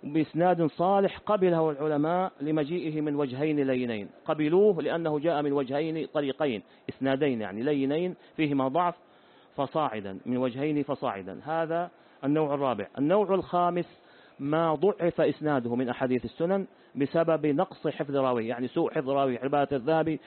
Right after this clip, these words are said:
بسبب نقص حفظ راويه، فهذا يسكت عنه أبو داود رحمه الله غالبا، يسكت عنه غالبا، في الغالب أن يس-، يسكت عنه لأنه ضعف محتمل قريب،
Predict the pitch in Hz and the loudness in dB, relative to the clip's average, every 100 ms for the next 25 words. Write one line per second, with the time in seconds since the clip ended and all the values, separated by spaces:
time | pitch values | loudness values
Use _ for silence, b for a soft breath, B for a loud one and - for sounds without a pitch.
0 | B - - 147 147 139 185 - 151 - | B -4 0 2 4 4 2 -2 -4 -2
1 | 160 139 156 147 B B - 139 147 123 | -2 -2 -4 -4 B B -2 0 2 2
2 | 95 B B B B - 135 165 190 196 | 0 B B B B -2 2 4 4 4
3 | 196 165 190 - - 165 151 156 143 135 | 4 4 2 -2 -2 2 2 2 2 2
4 | 135 135 131 127 127 143 143 - - 131 | 2 0 2 2 2 2 0 -4 -8 -6
5 | 131 120 123 131 131 117 131 113 98 87 | -2 -2 0 0 -2 0 0 0 -4 -8
6 | - 123 - 135 123 156 165 B B B | -8 -8 -6 -6 -2 -2 -4 B B B
7 | B - 156 180 135 113 101 143 160 190 | B -2 0 2 2 0 0 2 2 4
8 | 160 160 165 - 156 - 156 143 175 175 | 4 4 2 0 0 2 0 2 2 2
9 | 185 180 175 196 151 165 156 208 175 131 | 2 2 2 -2 -2 -6 -2 0 0 -2
10 | - 165 139 | -2 -2 -2